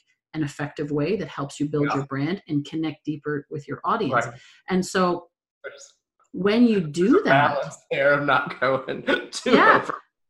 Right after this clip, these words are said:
Speaker 1: No, but it's, it's, it, but the thing is, it's so powerful. When I started to share, uh, initially, again, because I'm a private person,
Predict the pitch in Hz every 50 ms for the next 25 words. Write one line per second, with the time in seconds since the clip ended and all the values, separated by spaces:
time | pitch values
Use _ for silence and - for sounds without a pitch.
0 | - - - - - _ _ - _ _ _ _ - - - 254 302 381 440 339
1 | 220 214 214 220 214 - - - 233 226 220 - - - - 226 202 196 220 208
2 | 196 240 240 233 - 277 262 269 277 240 - 208 196 - - - 240 220 202 -
3 | - - 226 262 339 294 - - 175 160 165 170 175 175 170 - 180 196 214 269
4 | 311 - - - - 220 208 202 196 190 196 - 180 170 - - - - - 214
5 | 233 247 214 143 - 139 - - _ _ _ _ _ _ _ _ _ _ _ _
6 | _ _ _ - - 175 175 170 165 151 - - - _ - 190 190 214 233 254
7 | 320 311 - - 294 285 277 262 247 240 - - - 196 190 202 196 190 185 -
8 | - 180 - 175 180 175 151 - - - 180 175 165 165 - - - - 208 214
9 | 226 220 - - - 175 156 151 156 151 151